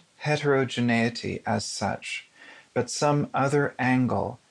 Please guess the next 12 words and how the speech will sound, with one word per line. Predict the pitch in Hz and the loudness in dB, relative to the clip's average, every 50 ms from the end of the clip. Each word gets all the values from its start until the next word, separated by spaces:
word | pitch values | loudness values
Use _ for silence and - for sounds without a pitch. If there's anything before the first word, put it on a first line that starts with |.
| _ _ _ _ - | _ _ _ _ -2
at | - 120 113 | 0 0 2
which | 123 117 113 - | 2 0 -2 -2
voices | 117 107 117 120 123 127 131 - - 131 127 123 - - | -6 -2 0 2 2 2 2 0 0 -2 -2 -2 -2 -4
are | - 117 104 98 107 107 | -4 -4 -4 -4 -6 -6
juxtaposed | - - 143 139 - - - - - 139 123 - - 139 123 120 117 117 117 117 113 - - - - _ _ _ _ _ _ - | -4 0 0 0 0 -4 -8 -6 -6 -6 -6 -2 0 2 4 4 4 2 2 0 -2 -6 -12 -14 -18 _ _ _ _ _ _ -6
and | - 101 98 - - | -4 -4 -4 -4 -4
counterposed | - - - 131 127 - 127 120 - - - 113 110 110 107 101 - - - - - - _ _ _ _ _ | -2 2 2 2 2 2 0 -2 -2 -2 0 2 2 4 4 2 0 -2 -8 -10 -14 -18 _ _ _ _ _
so | - - - 131 127 | -8 -2 2 4 4
as | 123 127 127 - | 4 2 0 -2
to | - - 117 | -6 -6 -4
generate | - - 135 135 139 139 131 120 117 113 107 - - _ _ - | 0 0 0 2 2 2 2 4 4 2 2 -2 -6 _ _ -14
something | - - - - 151 147 147 147 - - 151 151 147 - | -12 -10 -6 -2 0 0 0 -2 -2 -4 -2 -2 -2 -4